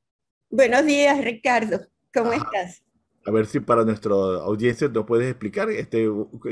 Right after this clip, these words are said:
Speaker 2: ¿qué consiste el, el, el programa Huntington?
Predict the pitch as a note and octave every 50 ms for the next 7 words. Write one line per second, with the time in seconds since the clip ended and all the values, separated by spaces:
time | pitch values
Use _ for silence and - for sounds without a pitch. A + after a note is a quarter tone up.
0 | B2+ - F3 F3 G#3+ G3 - G3 F3 - G3 F#3 E3+ E3 D#3 D3 C#3 A2 B2 B2
1 | A#2 B2 B2 A#2 A#2+ B2 B2+ C#3 D3 C#3+ C#3+ E3 F3 E3 - A2 G2 E2 - D2
2 | C#2 C#2+